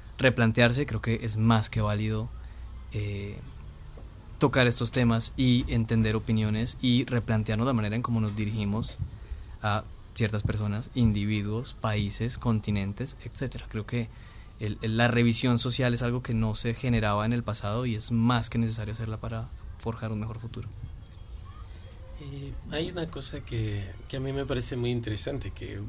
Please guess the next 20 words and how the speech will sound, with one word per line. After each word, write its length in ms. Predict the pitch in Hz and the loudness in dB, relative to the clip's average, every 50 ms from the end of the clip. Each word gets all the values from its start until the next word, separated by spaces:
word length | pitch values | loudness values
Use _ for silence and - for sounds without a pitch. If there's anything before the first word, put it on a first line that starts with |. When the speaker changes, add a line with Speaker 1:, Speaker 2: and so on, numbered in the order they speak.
| 110 110 101 95 92 - - - - - - | -8 -8 -8 -8 -10 -10 -10 -10 -10 -8 -6
Speaker 2:
eh, 400 | 110 117 117 113 110 110 104 104 107 - | -4 -2 0 0 0 0 -2 -4 -6 -8
tú 140 | - 127 127 - - | -8 -8 -6 -6 -4
aportas 420 | 117 113 - 117 113 - 123 120 | -6 -4 -4 -6 -6 -4 -4 0
la 180 | 127 117 113 113 | 0 0 0 0
perspectiva 580 | - 113 - - - - - 120 120 117 113 | -2 -4 -4 -4 -6 -4 -2 0 2 2 4
desde, 640 | 113 110 104 98 104 107 107 107 101 98 98 95 - - | 2 2 2 2 4 4 6 6 6 4 2 0 -2 2
desde, 760 | 107 104 98 - 107 104 98 95 92 90 85 82 82 85 - - - - - 95 | 4 4 4 6 6 4 4 4 2 0 -2 -2 -4 -6 -8 -10 -12 -10 -8 -4
vale, 320 | 107 107 113 107 92 90 - 101 | 0 2 2 2 2 0 -4 -6
eh, 540 | 98 92 95 95 92 92 92 92 98 92 95 - - - - - - - | -6 -6 -4 -4 -6 -6 -6 -6 -6 -8 -8 -10 -10 -10 -10 -8 -6 -4
la 100 | 123 113 | -4 -2
población 1000 | - 120 117 107 107 107 - - 135 127 123 127 127 123 123 123 123 123 120 117 117 110 | 0 0 0 2 2 2 2 2 2 2 2 2 2 2 2 2 2 0 0 0 0 2
gringa 580 | 123 131 127 127 127 117 113 117 117 123 - - - | 2 2 4 4 4 4 4 4 4 2 -2 -6 -8
respecto 720 | 127 117 113 113 - - - 123 117 113 117 120 110 101 101 | -6 -6 -6 -6 -6 -4 -4 -4 -4 -4 -4 -6 -6 -6 -6
a 240 | 98 98 98 98 98 | -8 -8 -8 -8 -8
la, 160 | 95 107 107 | -8 -8 -10
cómo 300 | - - 117 113 110 107 | -6 -4 -2 -2 0 0
ven 160 | 110 113 107 | 0 0 0
la 120 | 107 110 - | 0 -2 -2
población 460 | - - 104 107 110 107 - 127 117 | 0 0 0 2 2 0 2 2 4
americana, 400 | 113 113 113 110 - 123 117 | 4 4 2 2 0 0 -2